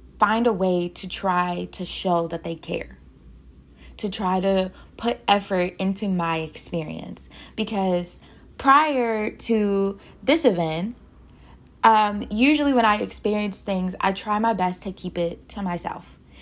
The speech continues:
Struggle alone, go through my trauma alone. You feel me? My family doesn't need to be involved in my personal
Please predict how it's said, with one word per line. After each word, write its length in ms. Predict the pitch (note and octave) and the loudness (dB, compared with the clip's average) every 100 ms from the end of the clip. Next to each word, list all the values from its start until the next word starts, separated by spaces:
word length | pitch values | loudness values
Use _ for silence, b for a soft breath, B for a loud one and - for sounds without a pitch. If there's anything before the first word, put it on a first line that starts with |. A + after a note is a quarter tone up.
| B | B
Struggle 440 | - A3 F#3+ F#3+ - | -4 2 2 2 0
alone, 320 | F#3 E3 F3 | -2 -2 -2
go 140 | F3+ | -2
through 120 | F3 G#3 | 0 -2
my 140 | G3+ | -4
trauma 340 | - F3+ F3 - | -4 -6 -6 -6
alone. 380 | F3 D#3+ - - G3+ | -6 -8 -12 -12 -4
You 140 | G3 | -2
feel 160 | G3 F#3 | 0 -2
me? 120 | F3+ | 2
My 160 | F#3 | 0
family 340 | F#3+ G#3 G#3+ A3+ | 2 0 2 2
doesn't 280 | G3 F#3+ F#3 | 0 0 -2
need 140 | F3 | -2
to 40 | F#3 | -2
be 120 | F3 | -2
involved 600 | F3+ E3+ D#3+ D#3+ D#3+ - | 0 0 0 -2 -4 -8
in 500 | F3+ E3+ E3 D#3+ D#3+ - b b b b b | -4 -2 -2 -4 -8 -12 b b b b b
my 360 | G3 G3 F3+ F3+ | 2 4 4 2
personal 420 | F3+ F#3 G3 | 2 0 0